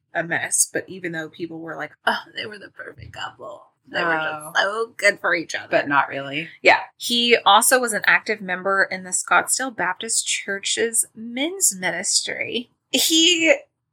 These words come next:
Speaker 1: started to withdraw from the church activities a few months before some things happened. And so people were like, "That's weird. What's he doing?" Like, he was just, like, a go-getter
Speaker 2: So
Speaker 1: for
Speaker 2: he was
Speaker 1: Jesus.
Speaker 2: really involved in the name.
Speaker 1: Yeah.
Speaker 2: Mm.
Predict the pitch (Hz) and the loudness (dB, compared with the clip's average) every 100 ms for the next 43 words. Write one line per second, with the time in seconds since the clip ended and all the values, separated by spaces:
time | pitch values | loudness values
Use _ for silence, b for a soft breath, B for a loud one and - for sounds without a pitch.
0 | _ - - - 240 247 254 269 240 - | _ 4 8 10 8 8 2 2 2 0
1 | 180 175 180 - 226 220 208 208 202 - | 2 4 4 2 0 -2 -12 -10 -4 -2
2 | 208 208 175 - 208 202 226 220 196 - | 0 0 0 -2 -8 -6 -2 -2 -2 -6
3 | - 208 202 190 196 202 - - - - | -10 -8 -8 -10 -10 -10 -6 0 4 4
4 | - - - _ 202 196 - 196 185 190 | 4 2 -2 _ -10 -8 -4 -4 -6 -10
5 | 196 - 202 196 - 196 202 - - - | -4 -4 -4 -12 -14 -14 -12 -14 0 0
6 | - _ 262 302 302 311 330 - - 202 | 0 _ 2 2 0 -8 -14 -14 -8 2
7 | 196 202 220 202 202 196 - - - - | 2 2 0 -2 -4 -2 0 -2 0 0
8 | 349 - 349 370 339 _ _ _ 302 494 | 0 -2 0 0 -2 _ _ _ 0 2
9 | 554 466 311 381 233 208 208 202 254 330 | -2 0 2 6 4 4 -4 -6 -4 -4
10 | 370 - 302 - 294 302 320 277 _ - | -2 -2 0 2 0 0 -2 -4 _ 0
11 | 269 285 190 240 214 214 202 196 185 180 | 2 4 4 6 6 4 0 0 2 2
12 | 220 180 180 170 170 160 160 160 165 156 | 4 6 6 4 6 6 6 2 -4 -8
13 | 151 185 175 151 - _ 156 156 | -2 2 2 0 -6 _ -20 -18